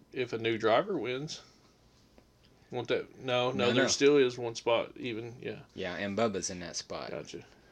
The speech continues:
Speaker 2: So Bubba is the only one that is not locked. I mean, he's in right now. If everything goes right and everybody plays good, he should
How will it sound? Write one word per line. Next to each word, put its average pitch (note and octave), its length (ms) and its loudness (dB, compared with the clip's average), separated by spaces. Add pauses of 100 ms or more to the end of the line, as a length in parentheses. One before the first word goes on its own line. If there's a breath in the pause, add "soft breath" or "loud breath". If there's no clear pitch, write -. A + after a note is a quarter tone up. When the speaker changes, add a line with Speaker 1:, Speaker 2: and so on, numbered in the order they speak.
Speaker 2:
So F#2+ 220 -4
Bubba A2 340 2
is F#2 120 -2
the F#2+ 100 -8
only A2 200 -4
one A2 220 -4
that F#2 140 -6
is F2+ 140 -10
not A2 300 -4
locked. G#2+ 260 -6 (120)
I G2+ 40 -6
mean, G2+ 140 -4
he's G#2 260 -4
in D3 280 0
right G2 220 -6
now. G2 300 -4
If F2+ 80 -8
everything A#2+ 360 0
goes A2+ 240 2
right G#2+ 300 2
and F#2+ 80 -8
everybody G2 360 -6
plays F2+ 340 -6
good, F#2+ 420 0 (880 loud breath)
he G#2 180 -6
should G2+ 560 2